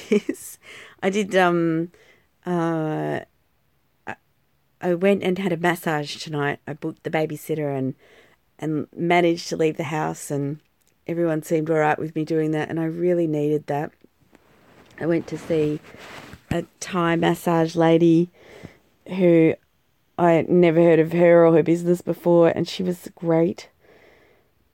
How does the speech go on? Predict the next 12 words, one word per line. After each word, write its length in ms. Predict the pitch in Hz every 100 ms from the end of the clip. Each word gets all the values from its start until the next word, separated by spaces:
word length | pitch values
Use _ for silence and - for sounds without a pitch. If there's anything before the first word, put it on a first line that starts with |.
| _ _
That 180 | 160 -
nice 380 | 180 170 170 -
mix 400 | 180 - - 185
of 300 | 165 165 - _ _ _ _ _ _ _ -
gentle 460 | 185 180 180 196 175
but 260 | 165 -
firm 460 | - 175 160 160 175
pressure 580 | - 156 165 233 247 -
and 420 | 170 165 165 - _ _ _ _ _ _ _ _ -
didn't 240 | 196 160
hurt 320 | 156 165 175 -
me, 320 | 208 208